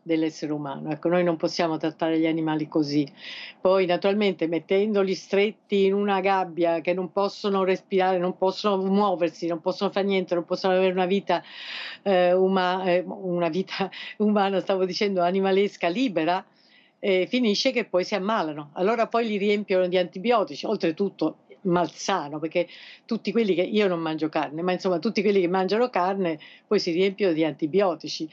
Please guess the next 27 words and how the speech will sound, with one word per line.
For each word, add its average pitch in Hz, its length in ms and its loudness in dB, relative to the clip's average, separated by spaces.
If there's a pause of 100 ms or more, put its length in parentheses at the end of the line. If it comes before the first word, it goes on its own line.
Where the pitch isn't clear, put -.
(180)
che 202 140 -2
poi 175 180 2
vanno 175 180 0
a 170 60 -2
finire 175 360 -2
nel 160 200 -2
latte, 180 440 -2
vanno 151 220 -4
a - 20 -10
finire 156 400 -2
nelle 156 220 0
uova. 165 400 2 (400)
E, 208 580 2 (400)
mm, 226 260 0
c'è 254 180 0
qualche 247 300 -4
cosa 226 220 -2
che 208 80 -4
non 202 180 0
va 196 140 2
in 185 140 -2
questo 180 300 -4
modo 180 260 0
di 160 120 0
trattare 156 480 -2
gli 151 100 -2
animali. 147 480 -6